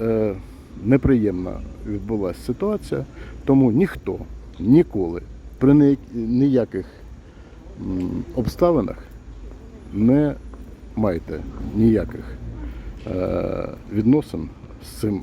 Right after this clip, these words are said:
банком, а тим паче з цим відділенням. Всім доброго дня, на все добре. Підписуйтесь на наш канал, ми будемо розповідати, на жаль, і про такі дуже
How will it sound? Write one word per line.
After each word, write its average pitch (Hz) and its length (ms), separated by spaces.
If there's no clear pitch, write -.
банком, 131 420
а 101 120
тим 85 280
паче 147 300
з - 100
цим 117 360
відділенням. 82 640
Всім 101 380
доброго 85 380
дня, 85 340
на 87 100
все - 240
добре. 147 420
Підписуйтесь 107 640
на 127 120
наш 151 120
канал, 233 440
ми 208 100
будемо 110 420
розповідати, 135 800
на 123 160
жаль, 151 240
і 160 100
про 143 300
такі 98 380
дуже 156 440